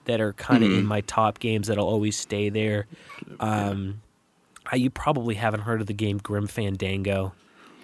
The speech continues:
Speaker 1: Um,
Speaker 2: That is correct. I have never heard
Speaker 1: it's,
Speaker 2: of it.
Speaker 1: it's, it's a LucasArts adventure game for the P C that came out in nineteen ninety-eight.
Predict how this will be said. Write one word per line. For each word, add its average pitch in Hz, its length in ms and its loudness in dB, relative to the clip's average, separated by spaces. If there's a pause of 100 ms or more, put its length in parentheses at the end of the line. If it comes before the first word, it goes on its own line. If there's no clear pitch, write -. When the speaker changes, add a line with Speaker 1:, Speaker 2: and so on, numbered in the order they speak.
(400)
Speaker 1:
Um, 92 400 0
Speaker 2:
That 107 180 4
is 113 140 6
correct. 107 440 4
I 73 100 6
have 98 200 8
never 95 360 6
heard 95 160 -2
Speaker 1:
it's, 104 180 -2
Speaker 2:
of - 60 0
it. - 80 -6
Speaker 1:
it's, 123 320 0
it's 139 180 2
a 127 40 4
LucasArts 120 840 4
adventure 110 460 0
game 110 420 2
for - 160 -8
the 98 80 -8
P 107 280 -4
C 104 380 -2
that 98 160 -4
came 104 240 -4
out 101 160 0
in 98 100 -4
nineteen 101 380 -4
ninety-eight. 101 720 -4